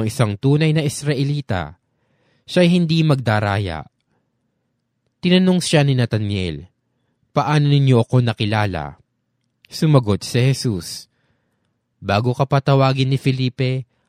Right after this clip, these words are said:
nakita na kita nang ikaw ay nasa ilalim ng puno ng igos."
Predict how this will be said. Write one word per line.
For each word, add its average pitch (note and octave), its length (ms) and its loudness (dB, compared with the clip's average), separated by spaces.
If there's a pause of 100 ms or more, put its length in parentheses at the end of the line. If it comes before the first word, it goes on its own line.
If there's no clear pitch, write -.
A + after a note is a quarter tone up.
(160)
nakita E3+ 400 0
na E3+ 160 -2
kita D3 240 -2
nang C#3 160 -4
ikaw A2+ 320 -2
ay A2+ 80 -4
nasa A2+ 320 -4
ilalim A2+ 480 -4
ng C#3 240 -2
puno D3+ 320 0
ng C#3+ 160 0
igos." G#2 720 -6